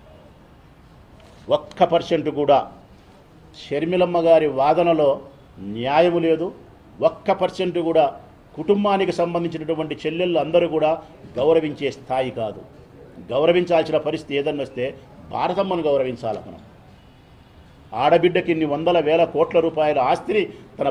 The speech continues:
భర్త సంపాదించిన కష్టార్జితంలో నుంచి ఇస్తా ఉంటే సహకరించింది చూడి, సంతకం పెట్టింది చూడి, భారతమ్మను అభినందించాలా, జగన్మోహన్ రెడ్డి గారిని అభినందించాలా, జగన్మోహన్ రెడ్డి గారి కంటే భారతమ్మను అభినందించాలా?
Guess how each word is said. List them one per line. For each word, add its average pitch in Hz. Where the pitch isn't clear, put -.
భర్త -
సంపాదించిన 165
కష్టార్జితంలో 170
నుంచి 160
ఇస్తా 170
ఉంటే 147
సహకరించింది 165
చూడి, 202
సంతకం 175
పెట్టింది 175
చూడి, 233
భారతమ్మను 208
అభినందించాలా, 135
జగన్మోహన్ 180
రెడ్డి 165
గారిని 147
అభినందించాలా, 160
జగన్మోహన్ 196
రెడ్డి 180
గారి 160
కంటే 147
భారతమ్మను 220
అభినందించాలా? 127